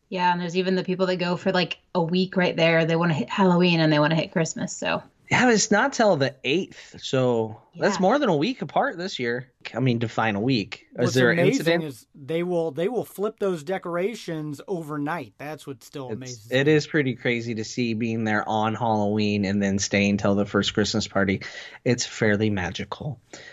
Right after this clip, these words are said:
Speaker 2: All right, well, that was all I had for news, Derek.
Speaker 3: That's some good news.
Speaker 2: All right, let's on
Speaker 3: Let's
Speaker 2: with the
Speaker 3: move
Speaker 2: show.
Speaker 3: on with some questions. So, yes, this last week we got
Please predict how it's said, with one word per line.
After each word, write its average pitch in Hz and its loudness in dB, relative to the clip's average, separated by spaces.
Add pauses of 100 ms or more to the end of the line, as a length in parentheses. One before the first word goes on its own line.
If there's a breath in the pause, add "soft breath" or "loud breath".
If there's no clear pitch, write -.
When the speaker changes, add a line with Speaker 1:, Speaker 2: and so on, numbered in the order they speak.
(180 loud breath)
Speaker 2:
All 277 4
right, 320 2
well, 147 4
that 226 2
was 302 -2
all 254 6
I 240 6
had 208 -4
for 175 -6
news, 127 -2 (240 loud breath)
Derek. 85 -6 (420 loud breath)
Speaker 3:
That's - -12
some 170 -8
good 175 -4
news. 202 -4 (380)
Speaker 2:
All 165 -14
right, 226 -12 (140)
let's 131 -6 (220)
on 170 4
Speaker 3:
Let's 202 4
Speaker 2:
with 190 -2
the 214 6
Speaker 3:
move 233 0
Speaker 2:
show. 220 2
Speaker 3:
on 247 2
with 226 -4
some 240 -8
questions. 214 -6
So, 208 -4
yes, 208 -2
this - -12
last 220 -6
week 202 -8
we 208 -10
got 185 -2